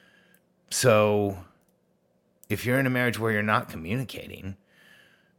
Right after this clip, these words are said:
that's something you can start. And it's simple as sitting down for a daily alignment every morning. Katie and I sit down and we share our momentum planners together.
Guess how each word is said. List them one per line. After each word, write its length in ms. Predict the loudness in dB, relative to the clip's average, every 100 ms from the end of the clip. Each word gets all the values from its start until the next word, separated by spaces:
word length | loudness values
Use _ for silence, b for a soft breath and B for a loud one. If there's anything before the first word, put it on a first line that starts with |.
| _
that's 220 | -4 -4
something 320 | -2 -2 -2
you 80 | -2
can 160 | -4 -8
start. 320 | -4 -2 -2
And 120 | -4
it's 140 | -6 -4
simple 320 | -6 -4 -2
as 100 | -2
sitting 300 | -2 -4 -2
down 240 | -2 -2
for 140 | -2 -2
a 80 |
daily 400 | -2 -4 -2 -2
alignment 480 | -4 -4 -4 -4 -4
every 180 | -8 -10
morning. 320 | -12 -12 -12
Katie 300 | -2 0 0
and 100 | 0
I 80 | -2
sit 220 | -2 -6
down 240 | -8 -8 -6
and 120 | -4
we 120 | -4
share 360 | -2 -2 -2 0
our 140 | 0
momentum 560 | -2 -6 -6 -6 -6 -6
planners 460 | -6 -6 -6 -8
together. 520 | -8 -6 -4 -2 -4